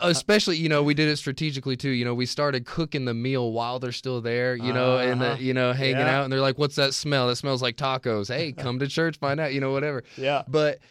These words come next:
Speaker 1: you know, and as parents are coming to pick 'em up, we're saying, "Hey, we have a meal for you. Um, you know,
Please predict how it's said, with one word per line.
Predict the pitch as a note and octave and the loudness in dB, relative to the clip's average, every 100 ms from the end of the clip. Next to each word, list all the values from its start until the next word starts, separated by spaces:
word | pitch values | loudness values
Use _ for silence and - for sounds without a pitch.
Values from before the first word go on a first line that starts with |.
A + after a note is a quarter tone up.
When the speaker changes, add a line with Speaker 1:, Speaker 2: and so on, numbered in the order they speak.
| _ _ | _ _
Speaker 1:
you | - | -4
know, | E3+ E3 | -2 -2
and | E3+ | -2
as | D#3 E3 F3 | 2 0 0
parents | - F#3 F3 E3 | 0 0 0 -2
are | |
coming | D3+ E3 D3+ | -2 0 0
to | |
pick | C#3+ E3+ | -2 -2
'em | D#3 | -2
up, | E3+ D#3+ | -4 -4
we're | |
saying, | C#3+ C#3 A#2+ | -4 -4 -2
"Hey, | C#3+ | -2
we | B2+ B2 | -2 -2
have | B2 | -2
a | A2+ | -4
meal | A2 A2+ | -2 -2
for | G#2+ G#2+ F#2+ | -2 -4 -4
you. | E2+ - _ - | -6 -12 _ -6
Um, | A2+ A2 G#2 | -2 -2 -2
you | A#2+ | -2
know, | A2+ A2 | -2 -4